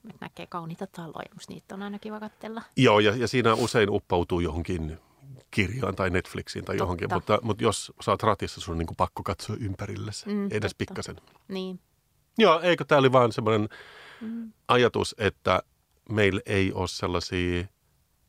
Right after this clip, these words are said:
Speaker 2: vaatimuksia ehkä, että pitäisi olla erityisen kaunista, että riittää, kun on
Speaker 1: Mm.
Speaker 2: niinku tehokasta.
Speaker 1: Niin, mut sehän on musta suomalainen mentaliteetti just toi, että eihän se nyt haittaa, miltä se näyttää, kunhan se on tehokasta ja ei maksa paljon.
Speaker 2: Niin, on se myös saksalainen, jopa italialainen moottoritie
Speaker 1: <laughs>
Speaker 2: näyttää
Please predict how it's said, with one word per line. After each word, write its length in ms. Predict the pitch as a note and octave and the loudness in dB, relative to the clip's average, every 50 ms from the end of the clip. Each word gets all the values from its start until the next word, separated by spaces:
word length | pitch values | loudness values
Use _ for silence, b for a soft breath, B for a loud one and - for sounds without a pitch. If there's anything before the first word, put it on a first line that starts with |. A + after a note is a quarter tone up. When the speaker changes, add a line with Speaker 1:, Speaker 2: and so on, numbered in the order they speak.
| _ _ _ _ _ _ C3 C#3 | _ _ _ _ _ _ -6 -2
Speaker 2:
vaatimuksia 680 | E3 D#3 G2 - - - G#2 - - - - - - | -2 0 0 -2 -4 -12 -14 -14 -12 -14 -12 -12 -12
ehkä, 300 | G#2 F#2+ - _ - - | -12 -14 -14 _ -12 -12
että 340 | A2 - _ - - F#2+ - - - _ _ _ _ | -12 -14 _ -14 -14 -14 -14 -18 -20 _ _ _ _
pitäisi 340 | - - - - - - | -8 -6 -6 -6 -6 -8
olla 160 | G2 G2 - F#2+ | -10 -6 -6 -6
erityisen 400 | F#2 - - - - - G#2 G2 - - _ _ | -6 -6 -8 -10 -12 -12 -12 -14 -16 -20 _ _
kaunista, 420 | - F2+ F2+ F2 E2+ - - - | -2 0 0 0 -4 -4 -6 -6
että 120 | F2 - - | -6 -2 -2
riittää, 300 | A#2+ A#2 - - F2+ F2+ | -2 -2 -2 -4 -6 -4
kun 120 | - E2+ E2+ | -2 -2 -2
on 60 | E2+ | 0
Speaker 1:
Mm. 60 | E2 | 0
Speaker 2:
niinku 180 | D#2+ D2 - - | -2 -2 -2 -2
tehokasta. 500 | - F#2 E2 D#2+ - E2+ - - - G2+ - _ _ _ | -2 -2 -2 -2 -4 -8 -12 -10 -14 -16 -16 _ _ _
Speaker 1:
Niin, 280 | - B3+ D4+ D#4 D4+ C#4+ _ - | -8 -6 -6 -6 -6 -10 _ -8
mut 120 | A#3 A#3 | -8 -4
sehän 260 | - B3+ C4 C4 A#3+ | -4 -2 -2 -2 -2
on 60 | A3+ | -2
musta 240 | A3 A3+ A#3 - - | -2 -4 -6 -6 -4
suomalainen 460 | - B3+ A#3 A3 G3+ G3 G3 G3 G3 | -4 -2 -2 -2 -2 -2 -4 -4 -4
mentaliteetti 720 | G3 F#3+ F#3 F3 - D#3 D#3+ D3+ D#3 D3+ D3+ - _ - - | -4 -4 -4 -6 -8 -8 -8 -8 -10 -12 -14 -14 _ -16 -16
just 160 | - - _ _ | -16 -18 _ _
toi, 200 | - - F3 E3+ | -18 -18 -16 -18
että 180 | F3 _ - | -18 _ -14
eihän 140 | - F3 F3 | -12 -12 -12
se 40 | E3+ | -12
nyt 120 | - _ - | -14 _ -14
haittaa, 340 | - - - - - - - D3 - - | -12 -12 -12 -10 -12 -12 -12 -12 -12 -12
miltä 260 | E3 C#3 - - E3 | -14 -14 -12 -12 -12
se 80 | D#3+ D#3+ | -10 -10
näyttää, 380 | E3 D#3 - - _ G3+ G3 | -10 -12 -12 -12 _ -14 -12
kunhan 220 | - D#4 D#4+ D4 C4+ | -6 -6 -6 -6 -6
se 80 | C#4 | -8
on 60 | C4+ C4 | -10 -10
tehokasta 440 | C#4+ C#4 C#4+ C4 - A#3 - - B3 | -8 -8 -8 -8 -6 -10 -8 -8 -8
ja 80 | A#3+ - _ _ _ - | -10 -10 _ _ _ -12
ei 80 | A#3 A3 | -8 -6
maksa 280 | A3+ A#3 - - - - - _ | -6 -6 -6 -8 -12 -14 -12 _
paljon. 460 | - - - F3+ F#3 F#3 F#3 G#3 A#3+ | -12 -12 -12 -12 -14 -10 -8 -2 -2
Speaker 2:
Niin, 140 | B3+ B3 A#3 | 0 2 4
on 120 | G#3+ F#3 | 4 4
se 80 | F#3 F#3 | 4 6
myös 260 | G3 F#3+ F3 - - | 4 4 4 4 2
saksalainen, 600 | D3+ B2 - - - A#2+ G#2+ G#2 G#2 G2 G2+ G#2+ | 0 0 0 0 2 4 6 6 4 4 2 2
jopa 240 | A2+ A#2 - - A2+ | 2 4 4 4 2
italialainen 600 | A#2 A2 - F#2+ F2 F2+ E2 D#2+ E2 E2 D#2+ E2 | 2 4 2 4 4 4 4 4 4 2 2 0
moottoritie 540 | E2 D#2+ D2+ - - G2+ - - - A2 F#2 F2+ | 0 -2 -2 0 0 0 0 2 2 2 4 4
Speaker 1:
<laughs> 40 | F2+ | 2
Speaker 2:
näyttää 420 | F2 - - - G2+ G2 B2 C3 | 0 2 2 2 2 4 2 2